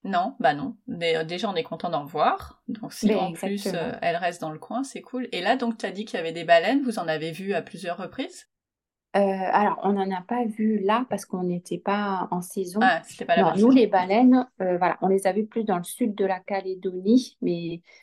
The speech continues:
Speaker 2: dans le sud de la Grande Terre, entre la Grande Terre et l'île des Pins, justement, qui est une île au sud. Donc ça, on les a vues.
Speaker 1: Trop bien.
Speaker 2: Faut prendre un catamaran.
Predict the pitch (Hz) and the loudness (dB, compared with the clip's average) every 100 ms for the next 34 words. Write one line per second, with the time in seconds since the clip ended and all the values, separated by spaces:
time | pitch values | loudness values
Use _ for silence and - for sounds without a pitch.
0 | _ 185 180 - 233 190 185 165 165 175 | _ -2 0 2 2 6 6 6 4 2
1 | 196 202 175 143 - 185 - 214 190 190 | 2 4 2 0 0 0 0 0 0 0
2 | 196 254 254 190 202 208 214 214 214 208 | 0 0 0 0 -2 0 0 0 -2 -4
3 | 185 - 180 175 - - 175 170 170 170 | -10 -14 -12 -12 -16 -8 -6 -4 -4 -4
4 | 170 175 175 170 175 - - - 175 - | -2 -2 -4 -4 -10 -14 -12 -8 -4 2
5 | 233 190 180 190 175 - _ _ _ _ | 4 4 4 2 0 -12 _ _ _ _
6 | - - 160 143 - - 214 185 180 170 | -14 -8 -6 -4 -4 2 2 2 0 0
7 | 170 170 | -2 -4